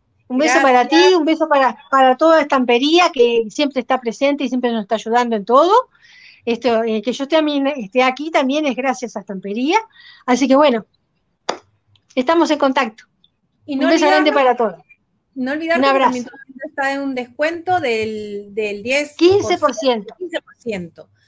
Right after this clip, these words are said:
Speaker 2: del diez al dieciocho de febrero, así que chicas de Uruguay ahí tienen una,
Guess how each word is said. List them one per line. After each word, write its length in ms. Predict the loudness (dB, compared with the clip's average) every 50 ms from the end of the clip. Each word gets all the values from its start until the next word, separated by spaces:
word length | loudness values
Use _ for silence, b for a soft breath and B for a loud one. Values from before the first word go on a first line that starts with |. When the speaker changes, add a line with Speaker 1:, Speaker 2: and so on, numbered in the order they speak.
| b b _
Speaker 2:
del 260 | -12 -12 -10 -10 -10
diez 280 | -6 -4 -4 -4 -4 -6
al 120 | -10 -10
dieciocho 380 | -12 -12 -10 -10 -10 -10 -12 -14
de 40 | -12
febrero, 680 | -14 -12 -10 -6 -4 -2 -2 -2 -2 -2 -4 -6 -6 b b b b
así 200 | -18 -18 -16 -16
que 140 | -16 -16
chicas 340 | -16 -16 -14 -12 -10 -8 -8
de 60 | -8
Uruguay 420 | -8 -8 -8 -8 -6 -6 -6 -6 -8
ahí 180 | -10 -10 -12
tienen 340 | -12 -12 -10 -10 -10 -10 -12
una, 320 | -12 -12 -12 -14 -14 -16